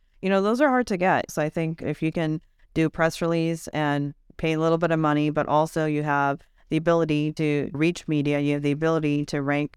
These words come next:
higher organically, 'cause I think if you're strategic with how you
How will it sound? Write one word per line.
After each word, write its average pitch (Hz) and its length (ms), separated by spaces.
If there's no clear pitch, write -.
higher 156 680
organically, 156 800
'cause 151 220
I 143 120
think 143 240
if 139 160
you're 143 120
strategic 160 800
with 151 200
how 151 240
you 147 500